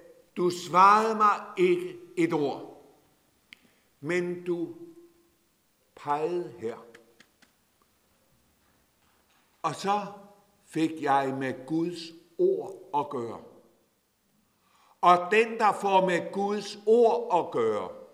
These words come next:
får med Gud at gøre. Og der turde jeg ikke handle mod hans ord. Jeg har aldrig kunnet glemme det der. Min ven, jeg gemmer dit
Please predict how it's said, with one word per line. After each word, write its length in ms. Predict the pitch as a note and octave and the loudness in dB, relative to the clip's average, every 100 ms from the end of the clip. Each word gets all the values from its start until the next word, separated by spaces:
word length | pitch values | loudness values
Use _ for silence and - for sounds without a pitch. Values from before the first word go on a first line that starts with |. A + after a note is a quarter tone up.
| _ | _
får 240 | F3 F3 | 4 4
med 300 | D#3+ D#3+ D3+ | 4 0 -4
Gud 600 | - A3+ B3+ A3 - - - | 0 4 4 2 -4 -10 -2
at 160 | D3+ - | -2 0
gøre. 420 | C3 C3 F2 D#2+ - - - _ _ _ _ _ _ _ _ _ _ _ _ _ _ | -2 -2 -2 -8 -16 -20 -20 _ _ _ _ _ _ _ _ _ _ _ _ _ _
Og 160 | D#3+ E3 - | 2 2 2
der 200 | G3+ G3+ - | 2 2 -2
turde 580 | - F3 F#3 F#3+ F3+ E3 | -12 -8 -2 0 0 2
jeg 180 | E3 D#3+ - | 0 0 -4
ikke 440 | D#3 D#3+ E3+ D3 G#2+ | -4 -4 -6 -14 -18
handle 520 | - C3+ C3+ D3+ D3 C#3 | -8 -6 -6 -8 -12 -8
mod 460 | B2+ C3 C3 A2+ | -6 -4 -6 -10
hans 320 | B2+ G#2 - - | -14 -16 -18 -16
ord. 300 | G2+ F#2+ - _ _ _ _ _ _ _ _ _ _ _ _ _ _ _ _ _ _ _ - | -16 -16 -20 _ _ _ _ _ _ _ _ _ _ _ _ _ _ _ _ _ _ _ -6
Jeg 120 | D3 | 0
har 200 | E3+ - | 0 0
aldrig 400 | F3+ G3 F#3+ F#3+ | 0 0 -2 -6
kunnet 200 | E3+ F3 | -8 -8
glemme 280 | D3 D3 D3 | -6 -8 -8
det 120 | C#3+ | -14
der. 140 | G2 - _ _ _ _ _ _ _ _ _ _ _ _ _ _ | -18 -20 _ _ _ _ _ _ _ _ _ _ _ _ _ _
Min 220 | B2+ D#3+ | -8 -4
ven, 260 | F#3 G#3+ F3+ - - - _ _ _ _ _ | -2 -2 -4 -12 -20 -20 _ _ _ _ _
jeg 260 | C3 E3 E3 - | -2 -2 -2 0
gemmer 560 | G#3+ A#3 A#3 A#3 A3+ A#3 | 6 6 6 4 2 2
dit 300 | A3+ A3+ - | -2 -2 -4